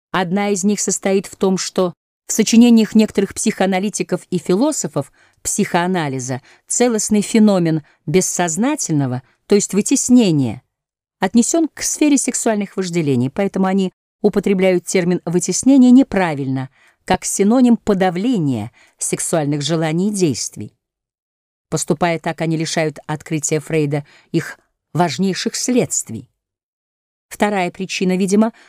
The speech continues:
заключается в том, что поколениям, живущим в поствикторианскую эпоху,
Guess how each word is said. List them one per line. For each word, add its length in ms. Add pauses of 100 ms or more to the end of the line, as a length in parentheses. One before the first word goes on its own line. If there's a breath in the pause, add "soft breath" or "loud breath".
заключается 640
в 60
том, 140
что 180
поколениям, 500
живущим 540 (240 soft breath)
в 160
поствикторианскую 1120
эпоху, 460